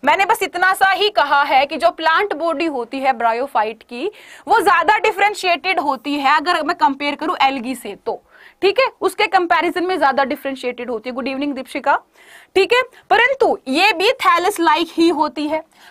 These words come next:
प्रोस्ट्रेट होती है और इरेक्ट होती है, ठीक है। अगर आपकी किससे अटैच होती है? आपकी सबस्ट्रेटम से अटैच होती है। किससे अटैच होती है? सबस्ट्रेटम से अटैच होती है। और किसके द्वारा?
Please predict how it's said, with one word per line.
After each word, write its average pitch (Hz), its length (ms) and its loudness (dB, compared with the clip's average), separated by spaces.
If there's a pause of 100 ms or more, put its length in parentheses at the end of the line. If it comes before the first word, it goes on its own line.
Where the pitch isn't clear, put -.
प्रोस्ट्रेट 330 640 0
होती 320 320 -2
है 339 60 0
और - 140 0
इरेक्ट 302 440 -2
होती 196 340 -14
है, 180 180 -18 (120)
ठीक 330 200 -2
है। 320 140 0 (320)
अगर 440 280 4
आपकी 381 360 2
किससे 392 300 0
अटैच 320 560 2
होती 339 200 -2
है? 311 60 4
आपकी 330 340 2
सबस्ट्रेटम 330 720 0
से 349 120 -2
अटैच 220 380 0
होती 196 180 -14
है। 214 40 -20
किससे 262 180 -10
अटैच 294 260 0
होती 311 180 -4
है? 381 60 -2
सबस्ट्रेटम 294 540 -4
से 294 140 -6
अटैच 277 360 0
होती 294 240 -8
है। 294 60 -2
और 320 100 2
किसके 320 320 -6
द्वारा? 339 400 4